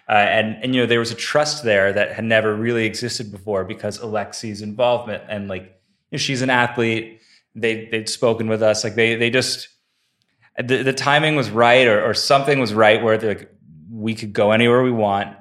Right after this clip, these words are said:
and film anywhere except for, you know, athletes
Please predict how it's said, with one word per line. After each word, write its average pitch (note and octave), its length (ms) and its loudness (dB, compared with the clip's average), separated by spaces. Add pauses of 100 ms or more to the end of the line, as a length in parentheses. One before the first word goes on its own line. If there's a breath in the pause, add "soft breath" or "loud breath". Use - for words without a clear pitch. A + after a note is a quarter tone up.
(120)
and F#2+ 300 -10 (200)
film A2 260 2
anywhere G#2+ 500 4
except - 380 -2
for, G#2+ 260 -2
you G#2+ 120 -2
know, G2+ 160 0
athletes G#2+ 640 0